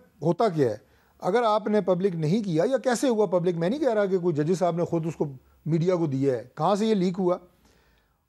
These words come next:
उनकी सेंटिटी भी उतनी थी और उन पर कार्रवाई होनी चाहिए थी और अदलिया का काम था कि उनके ऊपर भी कोई सीरियस एक्शन होता।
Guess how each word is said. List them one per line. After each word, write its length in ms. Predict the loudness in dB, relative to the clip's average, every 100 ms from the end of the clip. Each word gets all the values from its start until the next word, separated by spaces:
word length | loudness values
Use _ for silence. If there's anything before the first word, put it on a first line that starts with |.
| _ -4
उनकी 280 | -2 0 0
सेंटिटी 360 | 0 0 0
भी 80 | 0
उतनी 320 | 0 0 -2
थी 180 | 0 0
और 100 | 0
उन 80 | 0
पर 100 | 0
कार्रवाई 300 | 0 2 2
होनी 220 | 2 0 0
चाहिए 260 | 0 0
थी 160 | 0 0
और 160 | 0 -2
अदलिया 320 | -2 0 2
का 80 | 2
काम 220 | 0 0
था 140 | 0
कि 100 | -2
उनके 140 | -2 -2
ऊपर 160 | -2
भी 140 | -2 0
कोई 120 | -2
सीरियस 280 | 0 -2 -2
एक्शन 260 | -4 -2 -4
होता। 260 | -2 -2